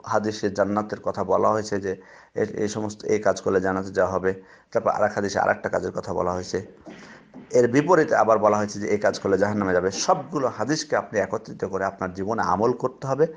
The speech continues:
এবং প্রতিটা হাদিসকে আপনাকে বিশ্বাস করতে হবে যে আল্লাহ তাআলা যখন এই প্রতিশ্রুতি দিয়েছেন তিনি তখন বাস্তবায়ন করবেন। কিভাবে করবেন? তাহলে কিভাবে সম্ভব হবে? ও, ও তো যেগুলো, আহ, মানে জান্নাতের হাদিস সেগুলো তো করছে, আবার জাহান্নামের যেগুলো বে-, সেটাও তো করছে, কিভাবে তাহলে এটা পারবেন?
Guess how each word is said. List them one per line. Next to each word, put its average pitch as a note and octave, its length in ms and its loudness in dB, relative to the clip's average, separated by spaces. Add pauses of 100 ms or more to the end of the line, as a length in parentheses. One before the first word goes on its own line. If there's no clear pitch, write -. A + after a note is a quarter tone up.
(280)
এবং C#3 340 2
প্রতিটা E3+ 380 -2
হাদিসকে C#3 440 -2
আপনাকে A2 220 -6
বিশ্বাস B2+ 340 -8
করতে - 280 -10
হবে A#2 120 -4
যে A#2 80 0
আল্লাহ G#2 160 2
তাআলা G2 180 -2
যখন G2 180 -6
এই F#2+ 140 -4
প্রতিশ্রুতি C3+ 420 -6
দিয়েছেন G#2 320 -6
তিনি G2+ 140 -10
তখন F#2 200 -10
বাস্তবায়ন F#2 440 -6
করবেন। E2+ 260 -8 (360)
কিভাবে G#3 360 6
করবেন? F#3+ 300 2 (640)
তাহলে E3 180 4
কিভাবে F#3 280 2
সম্ভব F3+ 280 0
হবে? E3 220 0 (540)
ও, D3+ 280 4
ও F3+ 40 4
তো F3 280 2 (120)
যেগুলো, D3+ 440 4 (260)
আহ, B2+ 420 -2
মানে C3 220 0
জান্নাতের D3+ 380 2
হাদিস C#3 240 -4
সেগুলো D#3 220 0
তো D#3 100 -2
করছে, D3+ 240 -2
আবার D3+ 160 4
জাহান্নামের C#3 420 0
যেগুলো C3 240 2
বে-, A#2+ 360 -6
সেটাও F#3+ 260 4
তো D3 80 2
করছে, A#2 300 -4
কিভাবে F#3+ 320 2
তাহলে D3+ 220 -2
এটা C#3 120 -2
পারবেন? C#3+ 260 0